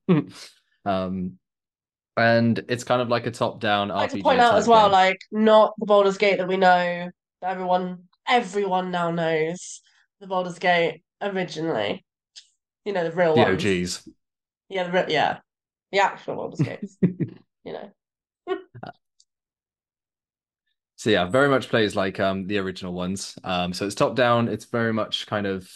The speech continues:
Speaker 1: you start off in a little town and you pick your class or character, and then you start roaming about the world, um, doing some quests.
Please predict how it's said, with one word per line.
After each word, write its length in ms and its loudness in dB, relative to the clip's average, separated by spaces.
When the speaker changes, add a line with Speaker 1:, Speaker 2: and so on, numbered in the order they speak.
Speaker 1:
you 640 -4
start 320 0
off 180 -4
in 200 0
a 80 -2
little 220 0
town 400 0
and 360 -4
you 80 -8
pick 160 -4
your 80 -20
class 380 2
or 80 -8
character, 720 0
and 180 -4
then 180 -4
you 80 -6
start 280 -4
roaming 240 -8
about 340 -4
the 100 -8
world, 400 -4
um, 420 -2
doing 200 -4
some 160 -8
quests. 520 -4